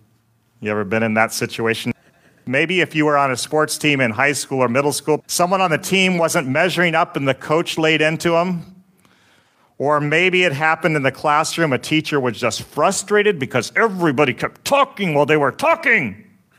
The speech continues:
And they called out somebody by name. Perhaps you had a loud-mouthed boss who liked to make examples of slackers.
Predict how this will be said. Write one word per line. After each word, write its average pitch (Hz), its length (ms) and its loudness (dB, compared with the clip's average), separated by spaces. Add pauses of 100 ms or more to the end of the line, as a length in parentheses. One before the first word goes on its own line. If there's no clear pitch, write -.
(600)
And 110 100 -6
they 107 60 -2
called 110 240 2
out 101 140 2
somebody 101 260 -4
by 90 140 -2
name. 85 300 -6 (1200)
Perhaps 123 500 0
you 135 120 0
had 117 200 0
a 107 60 0
loud-mouthed 117 1080 0
boss 113 360 0
who 110 100 -8
liked 110 380 0
to - 80 -12
make 107 380 -4
examples 104 720 -4
of 95 120 -6
slackers. 92 760 -2